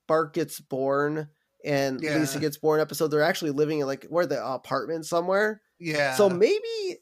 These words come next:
Speaker 1: and, and Di-, Bart is in a, well, no, so they were, the, the shot was at their house.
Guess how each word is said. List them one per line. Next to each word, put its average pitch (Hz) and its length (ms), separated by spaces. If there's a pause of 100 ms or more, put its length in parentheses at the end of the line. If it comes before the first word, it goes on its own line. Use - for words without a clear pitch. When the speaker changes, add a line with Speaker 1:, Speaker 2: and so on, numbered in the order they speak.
(360)
Speaker 1:
and, 196 260
and 190 280 (180)
Di-, 196 180 (160)
Bart 202 220
is 226 100
in 247 100
a, 254 60 (160)
well, 214 180
no, 214 220
so 156 160
they 185 140
were, 170 160
the, 160 340
the 156 100
shot 175 280
was 240 180
at 208 80
their 135 120
house. - 420